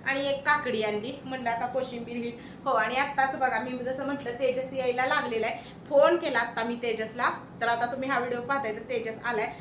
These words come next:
आलेत कोल्हापूरच्या थोडेसे पुढे आलेत. अं, आता जवळजवळ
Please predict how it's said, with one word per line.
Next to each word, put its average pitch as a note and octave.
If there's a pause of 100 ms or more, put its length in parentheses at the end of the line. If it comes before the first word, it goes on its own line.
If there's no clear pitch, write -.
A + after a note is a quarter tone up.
(240)
आलेत C#4
कोल्हापूरच्या C#4+
थोडेसे B3+
पुढे C#4
आलेत. C4 (340)
अं, G#3+
आता A3+
जवळजवळ A#3+